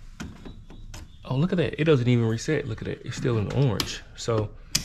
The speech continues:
oh, it reset that time. So,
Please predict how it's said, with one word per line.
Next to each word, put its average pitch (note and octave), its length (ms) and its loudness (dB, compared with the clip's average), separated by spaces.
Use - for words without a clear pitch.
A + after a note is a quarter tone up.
oh, G#2 160 2
it A2 40 2
reset A2+ 300 0
that G#2+ 140 0
time. F#2+ 240 0
So, C3 360 2